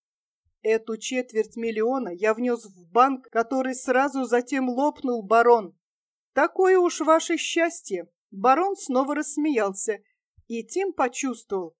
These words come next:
что по спине у него забегали мурашки, и готов был броситься на барона. И все-таки у него хватило ума понять,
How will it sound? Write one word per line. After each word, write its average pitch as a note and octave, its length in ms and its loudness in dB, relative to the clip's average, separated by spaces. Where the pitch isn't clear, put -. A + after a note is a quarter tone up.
что - 260 -4
по - 140 -6
спине C#4+ 460 0
у C4+ 160 -4
него C4 280 -2
забегали A#3+ 560 -2
мурашки, B3 680 -4
и A3+ 140 -6
готов C4 420 -2
был C4 220 -4
броситься C4+ 640 -4
на B3+ 140 0
барона. B3+ 600 -2
И D4 140 0
все-таки F4+ 600 0
у E4+ 100 4
него D#4 300 2
хватило C4+ 520 -4
ума B3 300 -2
понять, A#3+ 680 -2